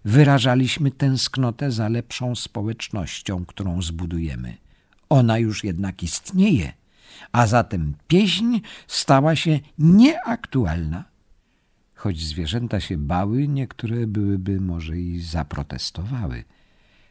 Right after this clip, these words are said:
W tej samej jednak chwili owce rozpoczęły swój stały koncert. Cztery nogi dobrze, dwie nogi źle,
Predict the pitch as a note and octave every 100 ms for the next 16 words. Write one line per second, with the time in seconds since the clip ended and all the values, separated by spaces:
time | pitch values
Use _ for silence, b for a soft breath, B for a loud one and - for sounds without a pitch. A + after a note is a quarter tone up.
0 | _ - A#2+ - E3+ C#3 A2+ G#2 G2+ F2+
1 | - - E3 F3 - - G#2+ - - B2+
2 | A#2+ A2+ - - G2+ - F#2+ F#2+ - -
3 | F2+ E2 - E2 F2 - C2+ B1+ - C#2+
4 | - - b - - D3 - C#3+ C3 C3+
5 | - F2+ C3+ A#3+ A#2+ B2 G2+ C3+ D3 C3+
6 | B2+ A#2 G#2+ E2 C#2